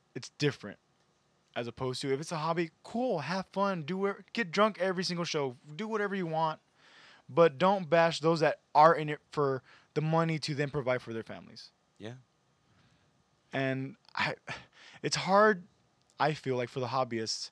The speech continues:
Speaker 1: to not, 'cause this, to me, leaks over to, like, the guys who have made it, Randy Rogers, Wade Bowen, these guys that are making, like,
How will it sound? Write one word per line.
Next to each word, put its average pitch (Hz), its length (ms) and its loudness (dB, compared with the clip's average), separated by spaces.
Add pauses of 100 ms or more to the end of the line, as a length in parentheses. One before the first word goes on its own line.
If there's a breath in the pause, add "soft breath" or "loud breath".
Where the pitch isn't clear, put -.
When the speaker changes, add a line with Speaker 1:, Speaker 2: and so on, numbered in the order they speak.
(760 soft breath)
Speaker 1:
to 160 140 -2
not, 147 420 0 (320)
'cause 160 160 -4
this, 214 180 2 (220)
to 175 120 0
me, 190 200 4
leaks 170 220 -2
over 170 200 6
to, 156 140 0
like, 139 220 0
the 160 80 -4
guys 160 180 4
who 170 80 2
have 127 80 2
made 135 160 0
it, 117 60 0
Randy 123 240 0
Rogers, 110 360 2
Wade 117 220 -2
Bowen, 120 260 -2 (200 loud breath)
these 165 120 0
guys 202 180 6
that 180 80 4
are 180 120 10
making, 180 260 0
like, 165 180 0